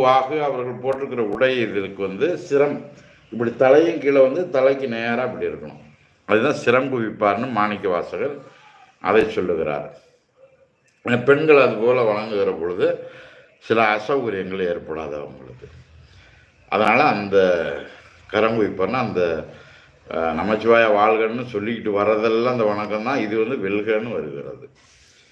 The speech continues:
அப்ப அந்த கரம் குவிப்பார் உள்மகிழும் கோன் கடல்கள் வெல்க.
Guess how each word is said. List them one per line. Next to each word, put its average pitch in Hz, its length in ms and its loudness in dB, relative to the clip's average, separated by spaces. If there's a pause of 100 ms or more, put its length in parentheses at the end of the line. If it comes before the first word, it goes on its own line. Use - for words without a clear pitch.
(340)
அப்ப 156 480 2 (960)
அந்த 101 480 4
கரம் 123 340 2
குவிப்பார் 120 680 -2 (240)
உள்மகிழும் 131 800 2 (360)
கோன் 131 340 2
கடல்கள் 120 760 2 (360)
வெல்க. 98 760 2